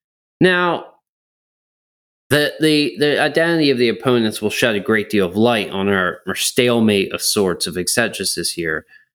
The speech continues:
Um, you know, granted, I'm a messianic and may have interpretive bias, but, um,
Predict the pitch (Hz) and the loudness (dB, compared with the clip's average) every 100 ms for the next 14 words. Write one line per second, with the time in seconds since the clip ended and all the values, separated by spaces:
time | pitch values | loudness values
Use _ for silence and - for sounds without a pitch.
0 | _ _ _ - 117 117 104 90 87 - | _ _ _ -4 0 0 0 -4 -8 -16
1 | _ _ _ _ 107 117 117 156 143 127 | _ _ _ _ 2 2 2 2 2 2
2 | 117 117 - 117 104 98 101 98 98 95 | 2 2 0 0 0 -2 -2 0 0 0
3 | 90 92 92 - 104 92 92 90 90 87 | -2 -4 -4 -2 0 0 -2 0 -2 0
4 | 87 80 - - 95 95 92 87 85 | -2 -2 -4 -4 -2 0 0 -2 -4